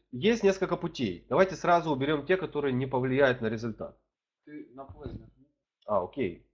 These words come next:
Speaker 1: окей, окей, спасибо. А, реалистичный материал V-Ray.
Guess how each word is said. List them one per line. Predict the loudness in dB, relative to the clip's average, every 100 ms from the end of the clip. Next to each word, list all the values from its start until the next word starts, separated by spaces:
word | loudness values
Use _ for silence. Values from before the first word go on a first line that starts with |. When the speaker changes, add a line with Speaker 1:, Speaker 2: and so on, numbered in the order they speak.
| _
Speaker 1:
окей, | -8
окей, | -8 -8 -10 -10
спасибо. | _ _ -4 -2 -2 -4 _ _ _ _ _ _ _ -8
А, | -2 -2 -2 -6 -6
реалистичный | -6 -4 -4 -2
материал | -2 0 4 4 4
V-Ray. | 2 0 -4